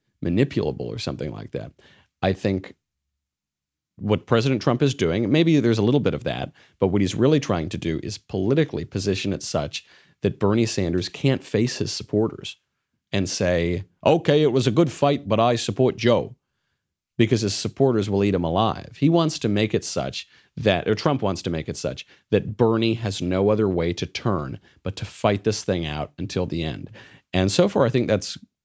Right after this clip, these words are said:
going pretty well. The fact that, that Bernie would release that ad insinuating that Obama endorsed him, that's a pretty strong sign that, uh, Bernie Sanders is not going anywhere anytime soon. And that just sounds great to me.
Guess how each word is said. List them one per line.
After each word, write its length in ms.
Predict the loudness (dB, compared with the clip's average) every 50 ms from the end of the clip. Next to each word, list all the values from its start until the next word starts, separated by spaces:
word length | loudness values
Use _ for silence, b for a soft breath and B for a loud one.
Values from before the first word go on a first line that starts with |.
| _ _ _ _ _ _ _ _ _ _ _ _ 0 2
going 200 | 2 2 2 0
pretty 220 | 0 0 0 2
well. 460 | 2 2 4 2 2 0 -2 -6 -8
The 120 | -8 -6 -2
fact 340 | 0 2 2 2 0 -4 -6
that, 200 | -6 -6 -6 -4
that 280 | -2 -2 -2 -2 -6 -8
Bernie 320 | -4 0 0 2 2 2
would 180 | 0 -2 -2 -2
release 320 | -2 0 0 0 0 0
that 160 | -2 -2 0
ad 380 | 2 2 2 2 2 0 -2 B B B B
insinuating 640 | -4 -4 -2 0 2 2 2 2 2 2 0 0
that 80 | -2 -2
Obama 420 | -2 -2 -2 -2 -2 -2 -2 -4 -4
endorsed 460 | -6 -8 -4 -4 -2 -2 -4 -4 -6
him, 180 | -8 -8 -8 -12 b b b b b b -2
that's 160 | 0 0 2
a 60 | 0 -2
pretty 420 | 0 2 4 4 4 4 2 0 -8 _ _ _ _ _ _ -12
strong 580 | -8 -6 -6 -4 0 2 2 4 4 2 0 -2
sign 580 | -2 0 0 2 2 2 0 -2 -4 -6 -12 -16 b b b b b b b
that, 280 | 2 2 2 2 0 -4 -6
uh, 60 | -6
Bernie 260 | -2 0 2 2 2
Sanders 400 | 0 0 0 0 0 0 -2 -4
is 120 | -4 -2
not 260 | 0 0 -2 -2 0 2
going 300 | 2 4 4 4 2 0
anywhere 340 | -2 -2 -2 -2 -2 -2
anytime 400 | -2 -2 -2 -2 -4 -4 -4 -4
soon. 320 | -4 -4 -2 -2 -2 -2 -4
And 160 | -4 -4 -2
that 220 | 0 0 -2 -2
just 260 | -2 -2 -2 -2 -2 -4
sounds 320 | -6 -6 -6 -6 -8 -8
great 300 | -6 -4 -2 -2 -2 -4
to 100 | -6 -8
me. 280 | -6 -6 -8 -10 -12